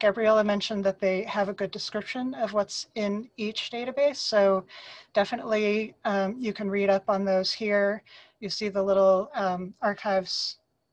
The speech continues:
box icon, which looks just like the boxes on the shelves that we have. Um, I did want to point out all of these navigation features here, uh, can help orient you. So you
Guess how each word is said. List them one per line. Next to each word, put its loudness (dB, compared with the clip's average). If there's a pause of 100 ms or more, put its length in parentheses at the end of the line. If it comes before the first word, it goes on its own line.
(200)
box -2 (100)
icon, -4 (140)
which -8
looks -8
just -6
like -4
the -10
boxes -8
on -8
the -12
shelves -8
that -18
we -16
have. -10 (760)
Um, 6
I 2
did 0
want 2 (120)
to -4
point 2
out 8
all 8
of -4
these -6
navigation 2
features -8
here, -4 (480)
uh, 6
can 0
help 2
orient 0
you. -6
So 4
you -8